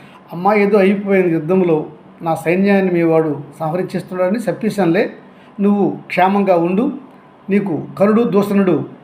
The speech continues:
అని ఇద్దరు అన్న ఉన్నారు కదా, ఆ అన్నల దగ్గరికి వెళ్ళిపోయి క్షేమంగా ఉండు, నీకు నేను ఉన్నాను నేను" అని భరోసా ఇచ్చి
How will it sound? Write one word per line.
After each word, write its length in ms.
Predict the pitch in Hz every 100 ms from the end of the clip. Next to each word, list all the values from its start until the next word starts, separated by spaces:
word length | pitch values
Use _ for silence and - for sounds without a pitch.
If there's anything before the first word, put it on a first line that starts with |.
| - - -
అని 120 | 175
ఇద్దరు 160 | 165 175
అన్న 140 | 185
ఉన్నారు 240 | 196 180
కదా, 260 | 175 214 -
ఆ 100 | 175
అన్నల 180 | 160 175
దగ్గరికి 260 | 170 165 151
వెళ్ళిపోయి 300 | 160 214 285
క్షేమంగా 640 | - - 170 156 165 160
ఉండు, 300 | 156 170 247 - - - -
నీకు 200 | 202 214
నేను 120 | 202
ఉన్నాను 280 | 180 196 202
నేను" 280 | 190 196 294 - - - -
అని 120 | 175
భరోసా 360 | 160 170 190 202
ఇచ్చి 440 | 202 202 294 381